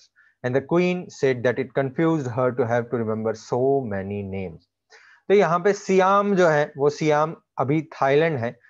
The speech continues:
ठीक है, थाईलैंड का जो देश है, मतलब थाईलैंड जो कंट्री है, तो वो उसके बारे में बात कर रहे हैं यहाँ पे। उसको पहले सियाम बोला जाता था। तो उसके जो राजा और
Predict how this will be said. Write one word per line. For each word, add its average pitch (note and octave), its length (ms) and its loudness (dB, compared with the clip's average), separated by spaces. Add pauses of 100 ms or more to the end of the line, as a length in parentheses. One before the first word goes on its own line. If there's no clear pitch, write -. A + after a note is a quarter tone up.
(180)
ठीक E3 180 -4
है, B2+ 60 -14
थाईलैंड C#3+ 420 0
का D3 100 4
जो C#3 360 4
देश C3+ 360 4
है, B2 120 0
मतलब B2+ 260 -2
थाईलैंड C3 300 0
जो C3+ 60 2
कंट्री B2+ 300 -4
है, B2 100 -4 (300)
तो E3 180 -2
वो D#3+ 180 2
उसके G#3 220 0
बारे E3+ 220 4
में E3+ 80 -4
बात D3+ 240 2
कर D3 100 2
रहे D3 80 4
हैं C#3+ 80 2
यहाँ C3 120 2
पे। A#2+ 100 -8
उसको - 260 -6
पहले D3+ 300 2
सियाम E3 480 -2
बोला C3 240 4
जाता A2 260 2
था। G#2 260 -6 (520)
तो F#3+ 60 4
उसके G#3 220 4
जो G#3 120 6
राजा D#3+ 440 2 (280)
और D#3 220 0